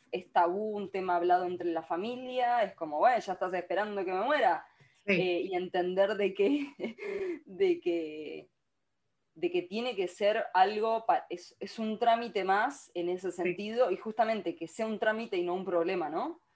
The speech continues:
Speaker 2: Así es.
Speaker 1: Eh, tremendo,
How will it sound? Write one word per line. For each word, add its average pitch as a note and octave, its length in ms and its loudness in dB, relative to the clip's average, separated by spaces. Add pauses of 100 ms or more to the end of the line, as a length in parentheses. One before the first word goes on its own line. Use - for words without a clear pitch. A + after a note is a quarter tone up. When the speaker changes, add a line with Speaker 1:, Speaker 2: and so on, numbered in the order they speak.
(160)
Speaker 2:
Así F3+ 360 -2
es. E3+ 80 -2
Speaker 1:
Eh, D#3 480 -6 (1700)
tremendo, F3 800 -8